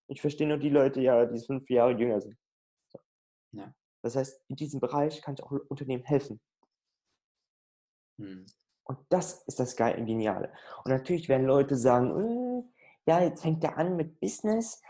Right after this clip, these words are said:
Speaker 1: hat der doch überhaupt keine Ahnung von?“ Ja, ganz ehrlich, ich starte wenigstens.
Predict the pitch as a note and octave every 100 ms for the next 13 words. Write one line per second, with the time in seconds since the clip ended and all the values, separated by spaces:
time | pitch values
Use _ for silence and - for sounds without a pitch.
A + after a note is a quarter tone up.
0 | - - - E3+ F3 F3 E3+ E3+ F3 F#3
1 | E3 D3 F#3 G#3+ G#3+ A3+ A3 G#3+ _ _
2 | - _ - - B2+ A#2+ A#2+ - D#3 -
3 | - - - E3 F3+ - G#2 G2+ - -
4 | - -